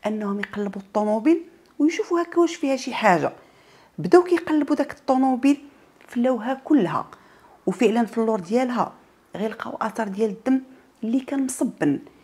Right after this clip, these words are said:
يعني الطوموبيل الدم اللي كان فيها تغسل النوبه الاولى والنوبه الثانيه، واخا هكاك تمكنوا انهم ياخذوا واحد العينه. ملي قارنوها بالدم ديال مريم غتطلع العينه مطابقه.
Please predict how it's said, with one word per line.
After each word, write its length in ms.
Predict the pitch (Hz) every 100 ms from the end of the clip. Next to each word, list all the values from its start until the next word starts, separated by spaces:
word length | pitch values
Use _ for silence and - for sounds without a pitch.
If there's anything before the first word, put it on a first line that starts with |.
| _ _ -
يعني 220 | 131 185
الطوموبيل 720 | 196 - 196 208 226 226 131 - - _ -
الدم 340 | 139 - 220
اللي 160 | 220 214
كان 220 | 208 208
فيها 380 | 202 233 220 262 - _ _ _ _
تغسل 320 | - 170 -
النوبه 240 | 220 220 202
الاولى 420 | 214 277 214 - - _ _ _ _
والنوبه 380 | 180 202 269 269
الثانيه، 540 | 262 - 262 254 294 320 - - _ _ -
واخا 380 | 247 247 269
هكاك 240 | 269 285 -
تمكنوا 480 | - 254 - 262 247
انهم 280 | 240 247
ياخذوا 300 | 247 247 214
واحد 200 | 240 233
العينه. 580 | 208 208 226 233 240 320 330 - - _ -
ملي 180 | 185 254
قارنوها 400 | 262 254 247 233
بالدم 400 | 202 - 226 226
ديال 280 | 202 220 220
مريم 360 | 247 262 - - - - _ -
غتطلع 360 | 180 208 - 190
العينه 460 | 214 214 214 226
مطابقه. 760 | 233 220 - 226 196 180 -